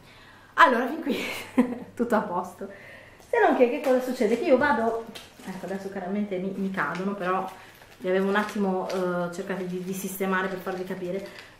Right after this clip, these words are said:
Vado e mi ritrovo tutti questi, ehm, <clears throat> gangetti, non so come possiamo chiamarli, eh, così disposti, no, nella loro scatolina, vedete,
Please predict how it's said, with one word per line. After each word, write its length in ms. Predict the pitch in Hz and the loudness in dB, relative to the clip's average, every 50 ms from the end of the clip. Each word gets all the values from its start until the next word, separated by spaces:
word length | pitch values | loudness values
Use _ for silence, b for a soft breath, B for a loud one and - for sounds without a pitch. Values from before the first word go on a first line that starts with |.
| 381 381 | 2 6
Vado 420 | 349 302 247 240 233 294 330 320 | 6 6 6 4 0 -4 -6 -8
e 80 | 311 320 | -8 -10
mi 120 | 330 311 | -8 -10
ritrovo 480 | 302 285 - 294 254 202 190 190 196 190 | -10 -8 0 2 4 4 4 2 0 -2
tutti 300 | - 277 - - 226 202 | -4 -6 -4 -4 -6 0
questi, 680 | - 247 247 220 240 - - - - 190 185 185 180 190 | 6 6 6 6 6 0 -6 -4 -2 0 2 2 0 0
ehm, 720 | 202 185 180 180 180 180 175 175 175 175 170 170 170 175 175 175 175 - - - - - | 0 0 0 0 0 0 -2 -2 -2 -2 -4 -6 -6 -6 -8 -8 -10 -12 -16 -18 -20 -8
<clears throat> 560 | - 233 254 254 247 226 208 180 180 185 - - - - - - - - - - - - - - - - - - - - | -2 0 2 2 2 0 0 -2 -2 -6 -10 -14 -20 -20 -20 -20 -20 -20 -20 -20 -20 -20 -20 -20 -20 -20 -20 -20 -14 -8
gangetti, 460 | 190 190 190 190 190 208 208 208 - 185 | -4 0 0 2 2 2 0 0 -2 -6
non 100 | 175 170 | -6 -4
so 140 | 180 185 | -4 -4
come 160 | 180 170 165 165 | -4 -4 -8 -10
possiamo 380 | 165 185 180 - 175 170 180 | -10 -12 -6 -6 -4 -4 -4
chiamarli, 640 | 175 - 180 175 160 165 170 175 196 240 262 - B B B B B B B B B B B B - | -4 -4 -2 -2 -2 -4 -4 -2 -2 -2 -2 -2 B B B B B B B B B B B B 0
eh, 520 | - 214 202 196 190 190 190 185 185 - - - - - | 2 4 6 6 6 6 6 6 4 4 2 0 -10 -8
così 280 | - - 330 240 240 226 | -2 2 4 4 4 4
disposti, 600 | 226 294 - - - 240 214 220 214 - - 214 | 4 0 -2 4 6 6 6 6 4 0 -6 -4
no, 120 | 190 196 | -2 -2
nella 200 | 214 208 190 190 | -2 0 2 4
loro 200 | 190 202 202 190 | 4 4 4 2
scatolina, 840 | 185 185 - 190 196 - 262 262 240 202 185 190 208 240 269 - - - | 0 -2 -2 -4 2 2 2 4 4 2 4 4 4 2 2 -2 -8 -10
vedete, 540 | - 180 175 190 190 190 175 165 165 B | -10 -4 -4 -4 -2 -2 -4 -6 -6 B